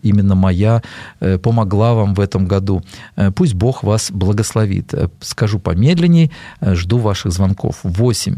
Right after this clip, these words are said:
восемьсот три три три семнадцать ноль шесть. Восемь, э, полное число, восьмёрка с двумя нулями. Поэтому получается две восьмёрки подряд, два нуля подряд. Да, восемь восемьсот,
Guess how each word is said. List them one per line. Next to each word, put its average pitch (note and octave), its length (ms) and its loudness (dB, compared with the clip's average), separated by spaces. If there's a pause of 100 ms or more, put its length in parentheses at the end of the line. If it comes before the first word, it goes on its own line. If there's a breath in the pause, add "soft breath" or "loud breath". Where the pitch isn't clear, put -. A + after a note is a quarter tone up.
восемьсот - 760 -2 (320 loud breath)
три A2 200 0
три - 220 -6
три D#3+ 380 0 (200 loud breath)
семнадцать A#2+ 880 0
ноль G#2 280 2
шесть. F2 320 -2 (240)
Восемь, G2 680 0 (1000)
э, F#2 360 2 (160)
полное F#2+ 360 2
число, C#3+ 360 0
восьмёрка F#2+ 500 0
с G#2 60 -2
двумя A2+ 260 2
нулями. G2+ 400 2
Поэтому F2 400 0
получается G2+ 500 -2
две G#2 240 2
восьмёрки C3 540 0
подряд, G2+ 360 0
два G#2+ 200 2
нуля G#2+ 260 2
подряд. G#2 340 -4
Да, G2 140 2
восемь G2+ 500 2
восемьсот, G2 600 0